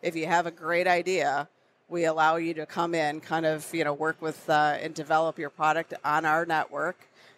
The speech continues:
uh, work with some of the most, um, again, bright and brilliant people that we have. And, um, y-, you know, I,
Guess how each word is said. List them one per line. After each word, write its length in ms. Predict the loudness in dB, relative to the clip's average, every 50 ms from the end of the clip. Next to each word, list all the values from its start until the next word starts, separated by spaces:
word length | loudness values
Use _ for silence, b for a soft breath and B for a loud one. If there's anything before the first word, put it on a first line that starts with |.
| B _
uh, 260 | 2 4 4 4 4 2
work 240 | 2 0 0 0 0
with 100 | -2 -2
some 220 | 0 0 0 0
of 80 | 0 -2
the 80 | -2 -2
most, 480 | 0 -2 -2 -2 -4 -6 -6 -2 2
um, 340 | 4 4 6 6 4 2 -2 -8
again, 320 | -8 -2 0 0 0 0
bright 380 | -2 -2 0 2 2 2 0 -4
and 100 | -8 -8
brilliant 360 | -6 -4 -2 -2 -2 -4 -6
people 440 | -6 -8 -8 -6 -4 -2 -2 -2 0
that 200 | 0 -2 -2 -2
we 140 | -6 -10 -6
have. 460 | 0 2 4 4 4 4 2 0 -2 _ B B B B B B B _ -6
And, 420 | -4 -2 -2 -4 -4 -6 -6 -2
um, 480 | 2 4 4 4 2 0 -4 -10 -16 -20 _ _ _ _ -6
y-, 180 | -4 -4 -4 -2
you 140 | -2 0 2
know, 220 | 2 2 0 -2 -8 _ _ _ _ _ -2
I, 120 | -2 -2